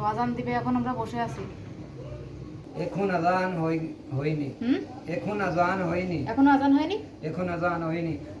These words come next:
Speaker 2: পাঁচ মি-, পাঁচ মিনিট পারো।
Speaker 1: পাঁচ মিনিট পরে?
Speaker 2: হ্যাঁ, পাঁচ মিনিট পরে।
Speaker 1: তো তুমি কি করতেছো, বসে আছো?
Speaker 2: আমি বসে আছি, দোয়া করব, তাসবিহ করব।
Speaker 1: আচ্ছা।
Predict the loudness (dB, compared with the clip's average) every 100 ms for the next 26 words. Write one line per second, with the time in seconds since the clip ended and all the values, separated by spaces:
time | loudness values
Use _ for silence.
0 | -2 2 2 2 -4 -6 -12 -12 0 2
1 | 2 0 -2 -2 2 2 2 -4 -10 -14
2 | -12 -6 -2 4 4 6 2 2 0 -2
3 | -2 0 0 2 0 -2 -2 -2 -4 -10
4 | -14 -14 -4 2 6 6 4 2 0 0
5 | 4 2 2 -6 -4 -2 0 0 -2 0
6 | 0 2 0 0 2 2 4 6 6 6
7 | -2 -12 -16 -14 -14 -8 -4 -2 0 -2
8 | -2 -4 -2 -2 -2 -2 0 0 -2 -6
9 | -10 -14 -14 -12 -10 -8 -4